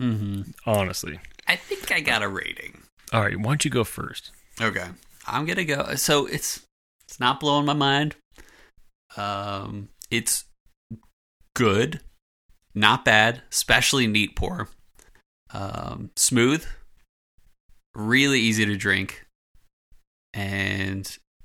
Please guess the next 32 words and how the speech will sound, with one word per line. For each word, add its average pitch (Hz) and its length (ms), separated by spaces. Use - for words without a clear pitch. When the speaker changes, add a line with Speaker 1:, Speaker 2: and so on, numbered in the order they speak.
Speaker 1:
but 123 160
nothing, 147 580
nothing 123 460
really 127 240
shouting 120 440
out 113 420
this 113 320
note 113 420
or 104 100
that 110 300
note. 107 420
But 104 340
this 120 200
would 147 180
be 131 180
really 117 260
good 117 220
to 110 80
just, 101 380
I 123 100
mean, 123 160
this - 240
would 285 160
almost 131 340
be 120 140
a 104 60
really 104 260
good, 104 480
um, 101 540
introductory 120 920
bourbon. 123 360
Speaker 2:
Yeah. 107 240